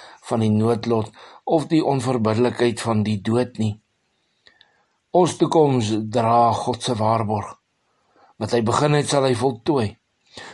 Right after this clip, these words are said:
Ook wanneer ons getoets word om wat ook al die jaar op hom te bou. Ja, hy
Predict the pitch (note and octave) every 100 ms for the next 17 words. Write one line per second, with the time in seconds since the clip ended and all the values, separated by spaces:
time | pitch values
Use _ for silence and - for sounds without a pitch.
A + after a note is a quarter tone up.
0 | - F#3+ F3 F#3+ F3 F3 E3 D#3 D3+ -
1 | D3+ - F#3+ F#3+ A#2 G#2+ G#2 - _ _
2 | - - - D#3+ F3 G#3+ A#3 F3 E3 D3+
3 | D3 B2 A#2 G#2+ A#2+ B2 A#2+ A2 - _
4 | _ _ _ - A2+ G#2+ B2 B2 A2 A2
5 | - - - _ - - G#2+ A2+ G#2+ G#2
6 | - _ _ _ _ _ _ _ _ _
7 | _ _ _ _ _ _ _ _ _ _
8 | _ G#2 F#2+ A2 D#3 C3 G2